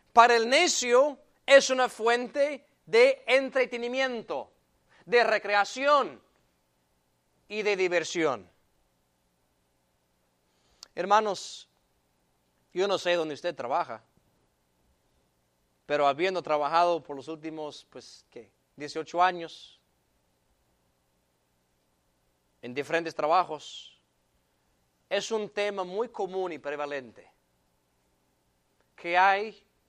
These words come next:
chistes y burlas acerca del pecado, de lo divertido y lo entretenido que es el pecado,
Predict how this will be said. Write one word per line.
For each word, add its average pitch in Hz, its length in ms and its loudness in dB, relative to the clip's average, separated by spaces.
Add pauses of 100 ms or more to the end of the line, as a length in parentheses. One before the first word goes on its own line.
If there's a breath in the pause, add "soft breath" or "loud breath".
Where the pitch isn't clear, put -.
(220)
chistes - 960 -10 (260)
y 113 120 -20
burlas 180 840 -4 (240)
acerca 151 460 -8
del 143 160 -14
pecado, 95 440 -18 (1900)
de 165 160 -4
lo 175 120 2
divertido 180 920 -4 (100)
y 170 60 -6
lo 185 140 2
entretenido 185 800 -4 (800)
que 175 120 -16
es 170 100 -14
el 139 100 -16
pecado, 98 420 -20